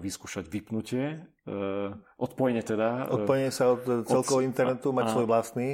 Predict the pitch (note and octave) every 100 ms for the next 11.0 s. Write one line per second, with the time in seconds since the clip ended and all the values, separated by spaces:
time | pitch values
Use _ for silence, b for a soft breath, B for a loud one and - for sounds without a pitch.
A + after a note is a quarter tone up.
0 | C#3 B2 A#2 A2+ B2+ B2+ B2+ B2+ A#2+ C3
1 | B2+ B2+ A2+ A2+ A#2 A#2+ A2+ A#2 A2 A2
2 | B2 B2 G2+ G#2+ G#2+ G#2 C#3 D#3 B2 A#2
3 | A2+ A2 A2+ A2 A#2 G#2 G2+ G2 G2+ G#2
4 | F#2+ - G#2 A2+ G#2+ G#2 G2+ G2+ F#2+ F#2+
5 | F2+ - F#2+ F2+ F2 E2 F2+ F2 - A2+
6 | G#2+ G2 G2 F2+ F#2 F2+ F2 B B B
7 | B B _ G#2+ G2 F#2+ F#2+ A2 - A#2+
8 | D3+ - F#3 - G#2 - - - G#2+ G2+
9 | F#2 G2 F2+ F2 E2 _ _ _ - A2+
10 | A2+ A2 F2 E2 - E2+ - C3+ C3+ -